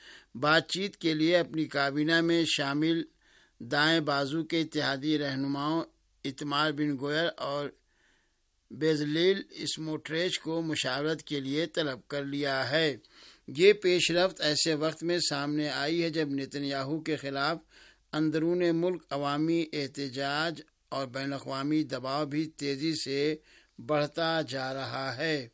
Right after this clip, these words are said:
غزہ میں امدادی اور طبی مراکز کے قریب فلسطینی عوام کے بہیمانہ قتل عام کا سلسلہ جاری ہے۔ تازہ ترین واقعے میں صہیونی دہشت گردوں نے براہ راست فائرنگ کر کے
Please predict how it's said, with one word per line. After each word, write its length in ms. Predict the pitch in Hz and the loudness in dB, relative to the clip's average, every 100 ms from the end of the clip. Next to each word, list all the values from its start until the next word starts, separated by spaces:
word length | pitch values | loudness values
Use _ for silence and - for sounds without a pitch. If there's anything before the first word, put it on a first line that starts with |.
| _ _ - _ _ - _ _ _ _ _ _ _ _ | _ _ -20 _ _ -20 _ _ _ _ _ _ _ _
غزہ 380 | 123 156 151 180 | -2 0 2 2
میں 320 | 196 220 233 | 2 2 2
امدادی 600 | 196 156 160 156 147 220 | 0 2 2 0 0 2
اور 120 | 202 185 | 2 2
طبی 420 | - 151 135 190 | 0 0 2 2
مراکز 580 | 175 156 151 - 190 180 | 2 2 0 0 -4 -2
کے 200 | 175 170 | 0 0
قریب 460 | - 156 170 196 | 0 2 2 2
فلسطینی 720 | - 147 147 139 151 156 180 180 | 0 -2 0 0 0 2 2 -2
عوام 400 | - 151 151 170 | -2 0 2 0
کے 220 | 156 180 170 | 0 0 0
بہیمانہ 680 | 147 139 143 143 151 165 165 | -2 0 0 0 0 0 0
قتل 260 | 151 135 139 | -4 -4 -4
عام 300 | 139 147 165 | -2 0 -2
کا 180 | - 143 | -2 -4
سلسلہ 640 | 135 156 156 - 170 170 170 120 | -4 -2 -2 -2 0 0 0 -2
جاری 460 | 135 127 131 135 | -2 -2 -2 -4
ہے۔ 280 | 127 160 139 - - - - _ | -2 -2 -2 -6 -20 -20 -20 _
تازہ 320 | 156 151 160 165 | 0 2 4 2
ترین 280 | 170 170 202 | 2 2 2
واقعے 440 | 180 160 143 170 170 | 2 2 2 0 2
میں 180 | 190 196 | 2 2
صہیونی 440 | - 151 156 160 | 2 2 2 2
دہشت 360 | 151 127 147 135 | 0 -2 -2 -2
گردوں 300 | 147 156 170 | -2 0 0
نے 140 | 180 | 0
براہ 300 | 151 147 139 | 0 -2 0
راست 360 | 143 147 160 - | 0 2 0 -2
فائرنگ 380 | 135 139 139 139 | -4 -2 -2 -4
کر 240 | 151 165 | -2 -4
کے 320 | 151 151 160 | -2 0 0